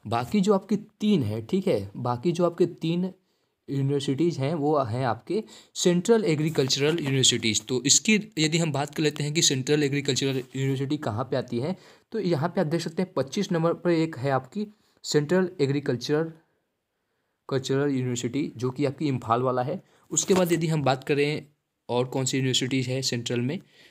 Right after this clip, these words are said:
तो यहाँ पे हम देख लेते हैं एक बार फिर से, ठीक है। रानी लक्ष्मीबाई एक आपकी यूनिवर्सिटी है, उसकी रैंकिंग क्या है, वहाँ पे हम आपको बताएंगे अभी। थोड़ी सी यहाँ पे हम चेकआउट कर लेते हैं, ठीक है।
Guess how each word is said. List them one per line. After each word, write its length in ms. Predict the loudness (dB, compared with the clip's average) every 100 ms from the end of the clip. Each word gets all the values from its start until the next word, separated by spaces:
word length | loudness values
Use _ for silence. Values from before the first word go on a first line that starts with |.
| _ -4
तो 60 |
यहाँ 240 | -2 -2 -4
पे 320 | -4 -2 -4 -6
हम 180 | -6 0
देख 240 | 0 0
लेते 220 | -4 -2
हैं 60 | -2
एक 100 | -2
बार 140 | -4
फिर 160 | -2 -4
से, 240 | -2 -4
ठीक 220 | -4 -4
है। 140 | -2 -2
रानी 260 | -2 -2
लक्ष्मीबाई 600 | -2 -2 -2 -2 -2 -4 -10 _ _ -20 -20 _
एक 180 | -6 -4
आपकी 220 | -4 -2
यूनिवर्सिटी 460 | -2 -2 -2 -2 -2
है, 80 | -2
उसकी 240 | -2 -2
रैंकिंग 380 | 0 0 -2 -2
क्या 160 | -2 -2
है, 140 | -2
वहाँ 240 | -4 -6
पे 120 | -6 -4
हम 160 | -4
आपको 240 | -6 -6 -6
बताएंगे 420 | -6 -6 -6 -4
अभी। 140 | -4
थोड़ी 260 | -4 -6 -6
सी 140 | -6 -8 -10 -18 -12
यहाँ 140 | -12
पे 100 | -8
हम 80 | -10
चेकआउट 360 | -6 -6 -6 -6
कर 120 | -6
लेते 240 | -6 -6
हैं, 100 | -6
ठीक 160 | -4 -4
है। 180 | -4